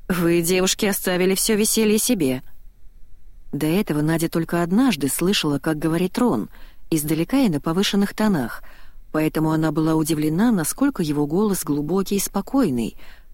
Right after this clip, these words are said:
почти как у Харрисона Форда. Он протянул руку Уайту, но отдернул ее, когда увидел повязку. "Да, наверное, сначала нужно разобраться с этим". Надя рассмотрела Рона поближе,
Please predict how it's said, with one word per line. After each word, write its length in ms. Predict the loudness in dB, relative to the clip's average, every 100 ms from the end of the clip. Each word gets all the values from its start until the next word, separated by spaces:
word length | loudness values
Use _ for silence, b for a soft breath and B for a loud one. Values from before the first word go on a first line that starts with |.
| -4
почти 360 | -2 0 -2
как 180 | -2 -2
у 60 | -2
Харрисона 520 | 0 0 0 2 0
Форда. 520 | 0 -2 -2 -4 -8 -14 -18 -18 -18 -18 -18 -16 -16 -16 -16 -14 -2
Он 220 | 0 0
протянул 500 | -2 0 2 2 2
руку 260 | 0 0 0 2
Уайту, 540 | 2 2 0 -2 -4 b b -20 -16 -4
но 180 | 0 2
отдернул 600 | 0 0 2 2 2 2
ее, 200 | 2 0
когда 280 | -2 0 0
увидел 380 | 2 2 0
повязку. 680 | 0 0 2 0 -4 -6 -8 -12 -18 -18 -18 -18 -18 -16 -16 -12 -6
"Да, 540 | -2 0 2 2 2
наверное, 480 | 2 2 2 2 2
сначала 500 | 2 0 0 2 2
нужно 280 | 2 2 0
разобраться 540 | 0 0 0 -2 -2
с 140 | -2 0
этим". 380 | 0 -2 -6 -10 -16 -16 -16 -16 -16 -18 -18 -16 -8 0
Надя 320 | 2 2 2
рассмотрела 680 | 0 2 0 2 0 2 2
Рона 260 | 2 2
поближе, 640 | 0 0 2 2 2 -2